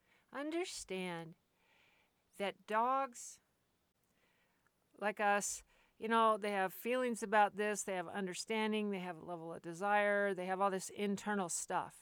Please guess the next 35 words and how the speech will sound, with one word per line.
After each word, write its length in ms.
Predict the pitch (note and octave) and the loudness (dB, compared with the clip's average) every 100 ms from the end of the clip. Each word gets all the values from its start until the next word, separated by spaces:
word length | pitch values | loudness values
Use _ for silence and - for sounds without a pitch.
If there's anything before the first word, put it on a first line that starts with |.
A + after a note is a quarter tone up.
| - | -4
right? 220 | E3+ - - _ - - _ _ | -4 -4 -10 _ -20 -20 _ _
What 160 | - G#3 | -6 -4
they 160 | F#3 E3+ | -2 -4
like 340 | F3 G3+ A3+ | 0 0 0
to 120 | - | -6
do, 360 | G3+ G#3+ G#3+ G#3 | -4 0 0 0
what 200 | F#3+ - | -2 -4
they, 440 | F3 E3 D#3+ E3+ D3 - F#3 | -6 -6 -8 -10 -14 -20 -6
how 160 | F3 F3 | -2 -2
they 200 | D#3+ D#3+ | -4 -8
think, 600 | - - - A#3+ A3 G3 - | -16 -16 2 2 2 -4 -6
how 140 | F3 | -6
they 140 | D3 D3+ | -6 -12
feel. 720 | - A3 G#3+ G#3 G3 G3 F#3+ _ _ _ _ _ _ _ | -12 -2 2 4 4 2 -2 _ _ _ _ _ _ _
And 180 | G3+ G#3 | -2 0
so 340 | - A3+ G3 - _ _ | 4 6 4 0 _ _
they 100 | - | 0
have 100 | A#3 | 4
all 100 | C4 | 6
this 160 | C#4 C#4 | 6 2
stuff 260 | - C4 B3 | 0 0 0
inside. 380 | G#3 F#3+ D#3+ E3 - - | -4 -4 -6 -8 -20 -2
And 120 | G#3 | 2
when 160 | G#3 G#3+ | 2 2
we 160 | C4 | -2
start 340 | D#4 - D4 - - | -4 4 4 4 -6
teaching 580 | - B3 - B3 G3+ | -6 -6 -6 -4 0
them 320 | F#3+ E3+ D#3+ F3 | 0 0 -2 -2
new 140 | F3+ | -4
things, 400 | F3 F3 D#3 D3+ | -4 -8 -8 -12
particularly 720 | - - F#4+ F4+ D4+ C4 A#3+ A3+ | -14 -8 -6 -2 -2 0 0 0
somewhat 720 | - - - A3+ G#3+ G#3+ - | -6 -6 0 2 4 4 2
unnatural 640 | F#3+ F#3+ F3+ E3+ - E3 E3 | -2 -2 0 -2 -4 -10 -12
things, 540 | - D#3+ F3 E3 - _ _ - _ | -10 -12 -12 -16 -18 _ _ -20 _
like 260 | A3+ A#3 | 4 4